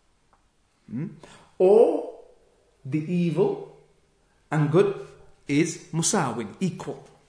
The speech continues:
Equal. And this, as the scholars, they, uh, usually they mention the ayah, the statement of Allah subhanahu wa ta'ala, يَسْأَلُونَكَ عَنِ الْخَمْرِ وَالْمَيْسِرِ. They ask you concerning, huh, ماذا?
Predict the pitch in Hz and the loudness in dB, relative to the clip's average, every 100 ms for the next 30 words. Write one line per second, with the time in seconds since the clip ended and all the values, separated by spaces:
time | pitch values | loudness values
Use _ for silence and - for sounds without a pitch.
0 | _ _ _ _ _ 113 - - 117 - | _ _ _ _ _ -4 -4 -6 -14 -16
1 | - _ _ _ _ _ _ _ _ _ | -20 _ _ _ _ _ _ _ _ _
2 | _ 127 127 151 202 - - - - - | _ -12 -6 0 0 -2 -8 -16 -20 -12
3 | 120 - 139 131 120 113 - _ _ 120 | -8 -2 -2 -2 -6 -8 -16 _ _ -10
4 | 101 98 - 90 135 135 190 131 135 123 | -8 -12 -16 -18 -6 0 2 2 -2 -2
5 | 127 131 151 180 117 113 110 120 117 120 | -4 -4 -8 -8 -8 -8 -6 -4 -4 -4
6 | 135 - 127 - 131 120 113 117 - 110 | -8 -10 -10 -8 -6 -6 -8 -8 -10 -12
7 | 107 120 135 160 - - - - 135 139 | -10 -8 -4 -4 -6 -12 -18 -8 -4 -2
8 | - - 131 131 147 139 127 127 110 123 | -4 -8 -4 0 0 0 -4 -6 -8 -8
9 | 123 - 160 180 190 202 208 220 190 123 | -10 -6 0 0 2 2 2 2 2 0
10 | - - - - _ _ _ _ _ _ | -6 -12 -18 -20 _ _ _ _ _ _
11 | - 123 117 165 170 - 175 208 247 - | -12 -8 -8 -8 -10 -10 -8 -8 -8 -8
12 | 139 - 151 143 160 233 247 - _ _ | -8 -4 -4 -4 -4 -6 -8 -18 _ _
13 | _ _ _ _ _ _ _ 104 160 147 | _ _ _ _ _ _ _ -12 -10 -8
14 | 131 135 165 | -6 -6 -6